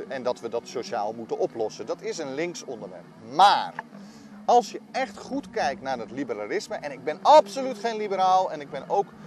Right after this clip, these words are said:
tegen heel veel van, eh, het liberalisme. Eh, want dat gaat in mijn ogen te veel uit van alleen maar eigen verantwoording, eh, et cetera. Maar een gedeelte van het liberalisme zegt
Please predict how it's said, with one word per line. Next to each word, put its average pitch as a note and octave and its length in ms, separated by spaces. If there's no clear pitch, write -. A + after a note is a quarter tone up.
tegen F#3 420
heel E3 180
veel B2+ 300
van, C#3 300
eh, C3 220
het C3 260
liberalisme. A2+ 920
Eh, C3 600
want B2+ 360
dat B2+ 160
gaat B2+ 240
in C3 180
mijn E3+ 300
ogen A2 380
te A#3 240
veel C3 360
uit B2 300
van B2 240
alleen B2 380
maar A2+ 160
eigen C#3+ 400
verantwoording, D3+ 840
eh, A#2 460
et A#2+ 140
cetera. A#2 360
Maar B3+ 440
een G#3 80
gedeelte D#4 400
van G#3+ 100
het D3+ 100
liberalisme F3 600
zegt E3 240